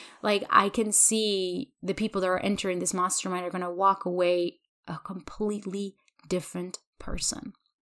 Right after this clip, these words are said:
So this is for leaders who are ready to be sovereign in their leadership.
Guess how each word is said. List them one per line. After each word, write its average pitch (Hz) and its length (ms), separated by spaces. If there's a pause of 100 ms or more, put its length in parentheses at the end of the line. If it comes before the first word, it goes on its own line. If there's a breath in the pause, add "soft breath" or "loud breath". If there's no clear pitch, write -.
(400)
So 208 120
this 214 280
is 208 200 (300 loud breath)
for 185 220
leaders 190 460
who 185 100
are 175 120
ready 180 300
to - 160
be 175 540 (560)
sovereign 202 520
in 226 140
their 220 180
leadership. 233 540